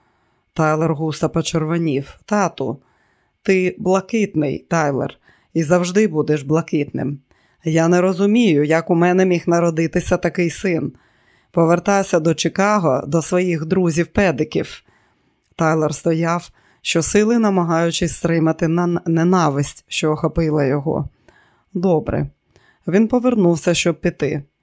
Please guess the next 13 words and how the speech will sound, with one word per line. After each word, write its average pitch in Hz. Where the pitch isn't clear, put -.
«Чи 202
з'ясував 190
ти 220
щось 185
цікаве 175
щодо 180
слуг?» 190
почулося 156
слідом. 143
Тайлер 156
глянув 151
на 160
батька. 143